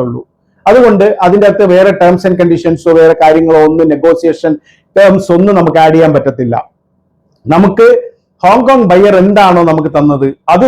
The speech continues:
തന്നെയാണ് നമുക്ക് ഈ ഭാഗത്ത് നമുക്ക് കൊടുക്കാൻ പറ്റുക. അതുകൊണ്ട് ട്രാൻസ്ഫറബിൾ എൽ സി എന്ന് പറയുന്നത് ഒരു എൽ സി നമ്മുടെ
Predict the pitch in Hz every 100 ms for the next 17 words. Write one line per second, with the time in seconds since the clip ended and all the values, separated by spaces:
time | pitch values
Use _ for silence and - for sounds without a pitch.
0 | 214 196 190 170 165 160 156 156 160 170
1 | - 156 156 151 143 143 143 139 131 123
2 | 131 120 117 120 - _ _ _ _ _
3 | _ _ _ 139 165 175 135 - - _
4 | _ - 180 233 254 240 208 190 170 170
5 | 190 180 160 156 160 160 151 156 160 _
6 | _ _ _ - 165 196 160 165 - 202
7 | 196 - 156 165 175